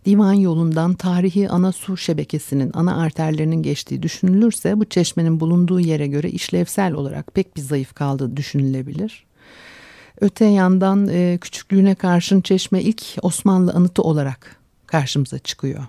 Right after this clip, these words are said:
Biliyorsunuz anıt düşüncesi, e, Osmanlı geleneğine aykırıdır. Dolayısıyla Osmanlı'nın ilk anıtına çeşme gibi bir işlev verilerek, e,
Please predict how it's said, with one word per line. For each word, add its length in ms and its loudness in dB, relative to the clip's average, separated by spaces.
Biliyorsunuz 540 -2
anıt 260 2
düşüncesi, 680 -2
e, 300 -2
Osmanlı 420 0
geleneğine 580 -2
aykırıdır. 760 -2
Dolayısıyla 580 -2
Osmanlı'nın 680 -2
ilk 240 0
anıtına 540 -2
çeşme 440 2
gibi 340 -4
bir 240 -2
işlev 480 -2
verilerek, 600 -4
e, 380 -2